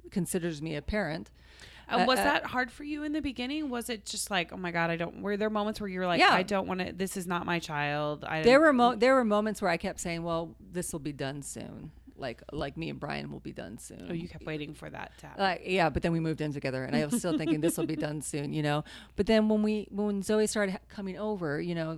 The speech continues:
Speaker 1: 'cause they, they had gone to court, and they're still figuring, 'cause there was hard feelings in the beginning between
Speaker 2: Sure.
Speaker 1: the two of them, and that had to work itself out. And now, then they parented really close together after that. Um, Brian didn't have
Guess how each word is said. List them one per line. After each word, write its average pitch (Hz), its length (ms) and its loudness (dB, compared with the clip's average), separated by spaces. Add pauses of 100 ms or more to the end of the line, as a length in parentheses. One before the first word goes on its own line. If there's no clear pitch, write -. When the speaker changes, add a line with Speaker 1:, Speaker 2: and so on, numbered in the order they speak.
Speaker 1:
'cause 175 120 -10
they, 165 260 0
they 160 280 -2
had 160 100 -4
gone 156 160 -4
to - 80 -18
court, 156 420 -8
and 147 120 -12
they're 147 220 -6
still 156 300 -4
figuring, 160 320 -6
'cause 185 140 -6
there 190 100 0
was 180 120 -2
hard 160 220 -4
feelings 147 400 -8
in 156 40 -10
the 143 80 -8
beginning 139 340 -8
between 143 300 -6
Speaker 2:
Sure. 143 400 -4
Speaker 1:
the 160 60 -2
two 147 240 -4
of 147 60 -4
them, 143 280 -2
and 139 300 -6
that 139 160 -4
had 160 180 -6
to 143 80 -6
work 139 180 -6
itself 139 300 -8
out. 131 240 -2
And 156 100 -8
now, 139 220 -4 (320)
then 151 180 0
they 143 300 -4 (180)
parented 143 500 -2
really 143 260 -6 (260)
close 143 240 -8
together 135 400 -4
after 127 240 -6
that. 135 320 -4 (380)
Um, 147 520 -2 (1000)
Brian 190 520 2 (520)
didn't 165 500 2 (920)
have 165 380 -2